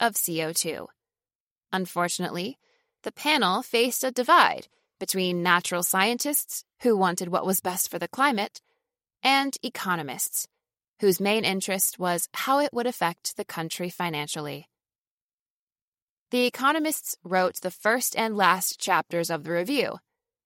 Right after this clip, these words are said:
and concluded that new technology would resolve the problem of carbon dioxide. They said that if it wasn't, then generations in the future would adapt.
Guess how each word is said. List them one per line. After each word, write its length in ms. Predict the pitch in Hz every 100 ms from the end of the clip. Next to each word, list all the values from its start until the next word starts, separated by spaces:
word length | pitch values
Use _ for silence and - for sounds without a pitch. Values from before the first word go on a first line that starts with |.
| _
and 180 | 240 233
concluded 640 | 254 240 320 240 196 185
that 220 | 190 185
new 200 | 190 196
technology 640 | 208 262 - 175 170 170 190
would 180 | 196 196
resolve 400 | 208 233 247 -
the 80 | 196
problem 420 | 180 170 175 175
of 120 | 175
carbon 300 | 180 170 160
dioxide. 720 | 170 165 160 - - 113 92 - _ _ _ _ _ _ _ -
They 100 | 294
said 220 | 285 254
that 180 | 240 -
if 160 | - 233
it 100 | 220
wasn't, 500 | 240 208 175 - - _ _ _ _ _
then 120 | 247
generations 600 | 240 233 220 190 190 208
in 80 | 196
the 60 | 185
future 360 | 190 170 -
would 100 | 170
adapt. 560 | 190 302 208 - -